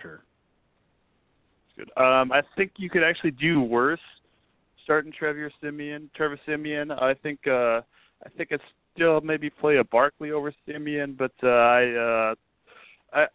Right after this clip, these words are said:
Speaker 2: I think Siemian could have an all right game 'cause he's not the main weapon there that New England would be concerned with. Um, Patrick Chung, Chung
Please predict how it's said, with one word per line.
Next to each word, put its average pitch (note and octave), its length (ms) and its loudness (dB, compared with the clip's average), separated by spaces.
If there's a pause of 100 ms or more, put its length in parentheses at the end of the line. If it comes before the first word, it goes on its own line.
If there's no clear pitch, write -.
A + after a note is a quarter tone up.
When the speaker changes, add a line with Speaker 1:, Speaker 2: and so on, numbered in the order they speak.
(100)
Speaker 2:
I - 80 0
think G#3 260 -8
Siemian F#3+ 280 -8
could D3+ 160 -10
have C3+ 160 -2
an C3 80 -8
all A#2+ 100 -2
right A#2 260 -6
game G2 140 -20 (480)
'cause C#3 140 -2 (120)
he's E3+ 200 -6
not D3 320 2 (160)
the C3+ 100 0
main C3 580 -6 (300)
weapon B2 480 -2
there A#2 200 -12 (100)
that B2 160 -14 (100)
New C3+ 160 -12
England A#2 220 -14
would G#2+ 80 -20
be A#2+ 100 -14
concerned B2 460 -14
with. A#2+ 180 0 (220)
Um, A#2 340 2 (920)
Patrick B2+ 380 -2 (200)
Chung, B2 460 -8 (320)
Chung C3+ 400 2